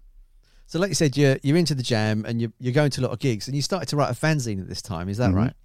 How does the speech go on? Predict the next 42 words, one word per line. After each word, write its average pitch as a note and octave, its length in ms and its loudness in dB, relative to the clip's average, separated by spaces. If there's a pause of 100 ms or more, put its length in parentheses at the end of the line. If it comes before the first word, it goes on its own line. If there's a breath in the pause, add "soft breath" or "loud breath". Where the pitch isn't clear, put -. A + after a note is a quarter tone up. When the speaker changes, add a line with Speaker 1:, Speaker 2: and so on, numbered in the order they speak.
(180)
Speaker 2:
Absolutely, G2+ 540 2
yeah, A#2+ 140 6 (100)
yeah. G#2+ 240 2
Again, G#2 340 4
uh, F#2 200 4 (560)
another G2 360 4
idea F2+ 440 4 (100)
that, E2 220 2
um, D#2 240 -4
wasn't E2+ 320 2
my E2 220 4
own. E2+ 340 2 (120)
I D#2 60 -6
just D#2+ 220 -2
saw, E2+ 340 4
um, D#2+ 400 2
I - 40 -6
saw F2 180 2
Everett E2 300 2
True, F2 400 2 (680)
uh, E2 100 -2
when E2 140 2
he F2 60 6
was E2 140 2
the F2 80 2
legend. E2 440 2 (200)
We D#2+ 240 4
were E2 80 4
at - 100 0
the, D#2+ 220 4
um, D#2+ 260 2 (840)
he - 60 0
was E2+ 100 0
selling, D#2+ 440 2
he - 80 -6
was E2 80 -4
selling E2+ 240 2
this D#2 160 -2
magazine E2 680 2 (220)
from D2+ 220 0
a D2+ 40 4
little D#2 380 2